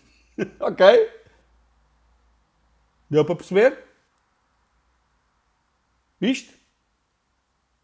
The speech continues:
Diz-me aí, diz-me aí, diz-me aí. Ok? Portanto, repara, ele estava à espera. Eu acabei de dizer, "Feche-se a função main, que é uma top level declaration."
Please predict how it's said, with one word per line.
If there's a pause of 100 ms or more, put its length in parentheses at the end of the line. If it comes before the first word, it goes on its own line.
(140)
Diz-me
aí,
diz-me
aí,
diz-me
aí. (720)
Ok? (320)
Portanto,
repara, (340)
ele
estava
à
espera. (140)
Eu
acabei
de
dizer,
"Feche-se
a
função
main,
que
é
uma
top
level
declaration."